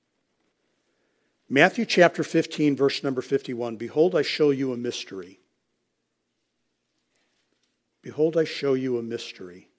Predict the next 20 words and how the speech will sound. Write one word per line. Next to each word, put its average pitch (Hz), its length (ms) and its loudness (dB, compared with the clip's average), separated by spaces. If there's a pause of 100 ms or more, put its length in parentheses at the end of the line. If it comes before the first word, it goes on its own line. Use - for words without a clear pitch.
(1500)
And 139 120 2
a 139 60 2
mystery 156 520 4
in 139 100 2
the 123 80 0
Bible, 127 320 4
folks, - 340 -8
we 135 140 -4
know, 104 300 -8
is 117 140 -4
something 156 520 -4
that 120 260 2
we 147 140 4
would 127 240 2
not 147 340 2
know 127 280 -2
except 120 420 -6
God 113 260 -6
told 123 320 -6
us. - 340 -18